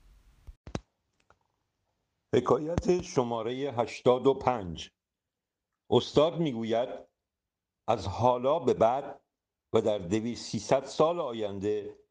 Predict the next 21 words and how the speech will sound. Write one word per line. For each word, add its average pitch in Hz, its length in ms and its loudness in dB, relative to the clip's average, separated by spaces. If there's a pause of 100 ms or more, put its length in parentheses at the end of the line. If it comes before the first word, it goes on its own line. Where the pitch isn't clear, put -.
(400)
کائنات 120 640 -4
همهٔ 143 420 -2
کسانی 135 520 0
را 120 180 2
که 120 420 0 (320)
عقاید 104 680 0
پیش 113 340 -2
ساخته - 480 2
دارند، 98 500 0
تحریم 107 420 -2
می‌کند. 82 560 -4 (1200)
انرژی 127 600 -2
زمین 135 480 0
باید 117 320 0
تجدید 107 640 -2
شود. 82 500 -2 (960)
ایده‌های 123 560 8
تازه 123 540 2
فضا 120 480 2
لازم 98 440 -2
دارند. 76 500 -4